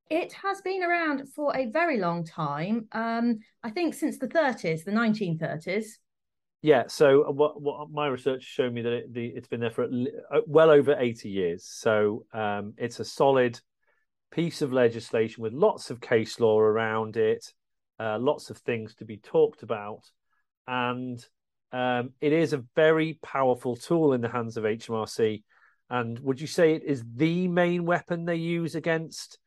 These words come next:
Speaker 2: people just simply dumping assets into low tax jurisdictions?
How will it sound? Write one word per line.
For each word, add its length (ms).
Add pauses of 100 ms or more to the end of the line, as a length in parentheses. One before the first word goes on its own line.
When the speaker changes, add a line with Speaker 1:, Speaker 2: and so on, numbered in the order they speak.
(480)
Speaker 2:
people 500
just 340
simply 420 (120)
dumping 640
assets 580
into 260
low 160
tax 300
jurisdictions? 920